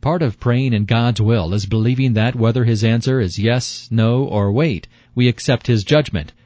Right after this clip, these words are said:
submit to His will, and continue to pray. Seven, rely on the Spirit of God in prayer. This is a wonderful truth. We do not know what we ought to pray for, but the Spirit Himself intercedes for us with groans that words cannot express.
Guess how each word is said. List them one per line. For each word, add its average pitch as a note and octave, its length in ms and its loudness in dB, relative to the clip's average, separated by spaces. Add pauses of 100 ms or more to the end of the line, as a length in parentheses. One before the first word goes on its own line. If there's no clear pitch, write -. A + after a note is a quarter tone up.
(120)
submit C3+ 380 0
to D3+ 120 2
His C#3 220 2
will, F2 320 -2 (300)
and B2 180 0
continue A#2 380 0
to G2+ 100 0
pray. G2+ 460 -4 (560)
Seven, F2 520 -2 (200)
rely G#2+ 500 0
on D3+ 140 -2
the C3 80 -2
Spirit C3 360 2
of B2+ 140 -2
God F#2 300 -2
in F2+ 140 -4
prayer. F2 420 -4 (440)
This B2 280 -2
is A#2 100 2
a A#2+ 60 2
wonderful A2+ 480 0
truth. F2 420 -4 (400)
We D3+ 140 2
do C3+ 100 4
not B2+ 220 2
know A#2+ 240 4
what B2+ 160 4
we A#2 180 2
ought A2+ 160 0
to A2+ 80 -2
pray B2 280 0
for, D#2 380 -6 (120)
but B2+ 160 0
the B2+ 80 2
Spirit D#3 420 0
Himself B2+ 640 0
intercedes C#3 680 -2
for G#2 200 0
us F#2 240 -2
with A#2+ 220 0
groans B2 520 0
that G#2 140 -4
words A#2+ 440 0
cannot G2 260 0
express. G2 640 -4